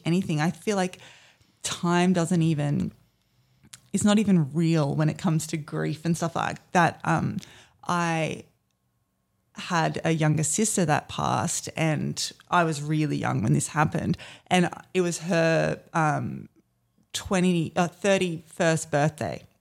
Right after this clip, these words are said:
the other week. And I remember saying to my mum, and just because growing up and, you know, even in adulthood, just thinking, "Oh, it was so long ago," you know, my mum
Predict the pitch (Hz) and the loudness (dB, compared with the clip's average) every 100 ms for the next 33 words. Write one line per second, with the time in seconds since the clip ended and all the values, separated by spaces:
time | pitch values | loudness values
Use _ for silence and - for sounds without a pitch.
0 | _ - 139 131 - - 131 - - - | _ -2 -2 -2 -4 -2 -2 -4 -10 -12
1 | - - - - 175 156 156 131 127 - | -12 -12 -16 2 6 6 4 0 -6 -8
2 | - - _ _ _ _ _ - 185 190 | -10 -14 _ _ _ _ _ -2 2 4
3 | 185 165 - 165 202 226 190 175 151 - | 2 0 -2 0 0 0 2 2 0 -4
4 | - 185 180 - - _ - 196 208 - | -4 -4 -2 -6 -10 _ -10 -6 -6 -6
5 | - 226 233 185 185 208 175 170 - - | -4 -2 0 0 0 0 0 -4 -10 -20
6 | _ 180 165 160 - - - _ 226 185 | _ -4 -2 -2 -4 -8 -14 _ -2 0
7 | 160 196 185 165 - 185 208 202 175 160 | 0 -2 -2 -2 -2 -2 -2 -4 -6 -4
8 | 175 185 185 185 - - 208 - 175 175 | -4 0 0 -2 -8 -8 -10 -6 -4 -2
9 | 156 151 170 - - - - 165 135 - | 0 0 -2 -4 -8 -8 -2 0 0 -4
10 | - - - 185 180 170 160 156 156 | -10 -14 -6 2 6 6 4 2 -2